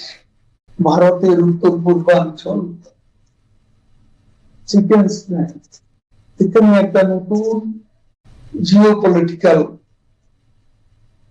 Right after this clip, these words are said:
কন্ডিশন সৃষ্টি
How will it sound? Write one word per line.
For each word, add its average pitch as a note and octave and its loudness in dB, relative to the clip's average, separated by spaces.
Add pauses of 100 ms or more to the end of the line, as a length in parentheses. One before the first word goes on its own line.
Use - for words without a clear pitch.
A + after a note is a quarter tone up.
(1700)
কন্ডিশন F3+ 2 (1800)
সৃষ্টি F3 0